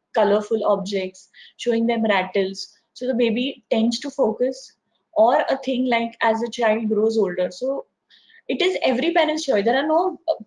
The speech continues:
prefix patterns that, okay, you have to do this at three months, you have to do it at six months, and it doesn't work. It's your choice as a parent. So choose what you are happy with. If you like to sing songs to your baby, fair enough. If you like to move your baby in, um, in a circular motion,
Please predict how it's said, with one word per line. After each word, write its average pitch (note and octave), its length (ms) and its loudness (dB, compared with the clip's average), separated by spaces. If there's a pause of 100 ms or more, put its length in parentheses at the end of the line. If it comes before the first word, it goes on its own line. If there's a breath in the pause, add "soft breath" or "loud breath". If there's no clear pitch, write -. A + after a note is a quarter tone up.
prefix D#4 440 -2
patterns F#3+ 380 0
that, G3+ 100 0
okay, A3 140 0
you A#3+ 120 2
have G3+ 140 0
to G3+ 100 -10
do G#3+ 100 -2
this G#3+ 160 -4
at A3 140 -4
three G#3 160 -2
months, F#3 260 -4
you G#3+ 60 0
have G#3 80 -12
to G#3 60 -6
do G3+ 140 2
it G3 60 6
at G3+ 100 -4
six G#3 220 -8
months, F#3+ 220 -10
and F#3+ 120 -6
it F#3 60 -2
doesn't F#3 240 0
work. - 220 -12
It's - 180 -10
your G#3+ 240 4
choice B3 260 0
as A#3+ 120 -6
a B3 60 -4
parent. A#3 340 -2 (360 loud breath)
So F#4 140 -2
choose G4 300 4
what G#4+ 180 4
you D4 200 2
are C#4+ 80 4
happy A3+ 380 -4
with. - 140 -12
If A3 120 -8
you E4 80 -2
like D#4+ 160 2
to F#4 80 -2
sing F4 240 -2
songs E4 360 0
to F4 80 -6
your E4+ 120 0
baby, E4 320 -2 (580 soft breath)
fair G#3+ 240 2
enough. - 320 -8
If A#3 140 -8
you D#4+ 80 -2
like D4+ 180 0
to E4+ 80 -4
move D4 220 -8
your D#4 180 0
baby C4 440 -2 (300 loud breath)
in, C4 340 2 (160)
um, A3 460 2 (320)
in A#3+ 120 0
a B3 80 0
circular C4+ 500 0
motion, D4 420 -6